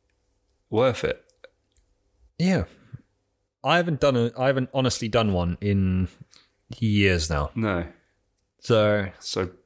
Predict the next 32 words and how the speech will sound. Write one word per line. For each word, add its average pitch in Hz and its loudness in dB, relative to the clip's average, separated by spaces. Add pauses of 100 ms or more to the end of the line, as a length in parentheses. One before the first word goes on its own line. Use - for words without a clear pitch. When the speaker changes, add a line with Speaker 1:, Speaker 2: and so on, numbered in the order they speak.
(320)
Speaker 1:
probably 90 -4
not 92 -4
in - -12
your - -10
case. 95 -16 (300)
Speaker 2:
But 139 -4
there, 160 0
but - -10
there 143 -4
is 160 -6
something 131 0 (760)
I 113 -2
wanna 127 2
say, 131 0
especially 131 -2
off-putting, - -8
especially - -2
in 101 0
the 95 2
last 95 2
couple - -4
of 92 2
years, 90 2
when 95 -4
you 92 -4
start 107 0
understanding 95 -2
how 87 0
gross 90 -2
people - -8
are. 73 -8
Speaker 1:
Yeah. 101 -4